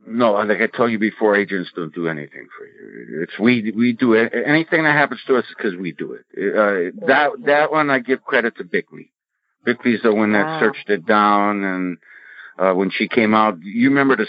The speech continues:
Speaker 1: smooth jazz music, right?
Speaker 2: Oh, yeah,
Speaker 1: That we,
Speaker 2: absolutely.
Speaker 1: we used to do. Yeah, well, it was back then when we did the smooth jazz music. Is I don't know how she did it, but linked up with them, and then, uh,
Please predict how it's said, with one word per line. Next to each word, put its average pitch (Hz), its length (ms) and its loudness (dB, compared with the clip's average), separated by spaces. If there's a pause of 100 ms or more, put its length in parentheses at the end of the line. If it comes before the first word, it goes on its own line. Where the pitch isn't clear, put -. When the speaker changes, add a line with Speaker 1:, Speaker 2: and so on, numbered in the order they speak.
Speaker 1:
smooth 104 220 -4
jazz 92 340 2
music, 78 340 -10
right? 92 260 0 (440)
Speaker 2:
Oh, 330 120 2
yeah, 269 260 0
Speaker 1:
That - 100 -2
we, 202 80 -2
Speaker 2:
absolutely. 202 260 -6
Speaker 1:
we 104 60 0
used - 120 -4
to 90 80 -6
do. 107 180 0
Yeah, 117 200 4
well, 101 220 0
it 110 160 0
was 110 180 -4
back 123 320 0
then 131 220 0
when 107 100 -2
we 104 120 -2
did 98 180 -2
the 101 180 -2
smooth 107 220 -4
jazz 135 340 2
music. 104 340 -4
Is 95 160 -6
I 107 140 0
don't 120 140 -4
know 113 160 -4
how 110 180 0
she 123 260 -8
did 123 280 2
it, 107 160 0 (600)
but 95 140 2
linked 104 440 0
up 120 180 2
with 127 160 2
them, 135 320 2
and 110 200 0
then, 110 300 2
uh, 101 300 0